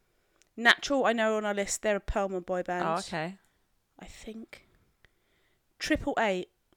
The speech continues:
Speaker 2: <laughs>
Speaker 1: This is one of the ones that's gonna be really hard to Google.
Speaker 2: <laughs>
Speaker 1: Uh, North and South.
Speaker 2: Oh.
Speaker 1: Came out of a T V show.
Speaker 2: Oh, yeah.
Speaker 1: And I'm fairly certain North and South, they're on the list already, but North and South,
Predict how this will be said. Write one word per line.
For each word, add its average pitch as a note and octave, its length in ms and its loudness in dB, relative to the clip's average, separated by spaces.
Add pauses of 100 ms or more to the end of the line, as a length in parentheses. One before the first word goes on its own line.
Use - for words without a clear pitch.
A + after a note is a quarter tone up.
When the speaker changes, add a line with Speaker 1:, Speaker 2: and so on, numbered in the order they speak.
(180)
Speaker 2:
<laughs> D3+ 220 -16 (540)
Speaker 1:
This B3+ 160 0
is C#4+ 80 0
one C4 120 2
of B3 60 2
the B3 60 4
ones A3+ 200 4
that's G3+ 100 -6
gonna A#3+ 140 -2
be A#3 140 0
really A3 200 2
hard A3 240 8
to - 60 -4
Google. G3+ 600 2
Speaker 2:
<laughs> - 60 -18 (920)
Speaker 1:
Uh, F#3+ 140 6
North C4 260 2
and C4 100 -4
South. - 560 0 (280)
Speaker 2:
Oh. D#3+ 580 -4 (100)
Speaker 1:
Came A#3 220 2
out F#3 120 2
of G3+ 80 -4
a - 20 -2
T A#3 220 -2
V G#3+ 160 -4
show. F3+ 340 -2 (100)
Speaker 2:
Oh, D#3+ 580 -6 (260)
yeah. D#3 500 -6
Speaker 1:
And G3+ 100 -4
I'm A#3 120 2
fairly D4 420 -8
certain A3+ 380 -2
North G#3+ 280 -8
and G#3+ 80 -8
South, G3 260 -4
they're A3 140 6
on A3+ 140 4
the G#3+ 60 2
list G3 260 -2
already, F3+ 440 2
but - 140 -8
North G3+ 280 -4
and G#3 80 -8
South, G3 320 2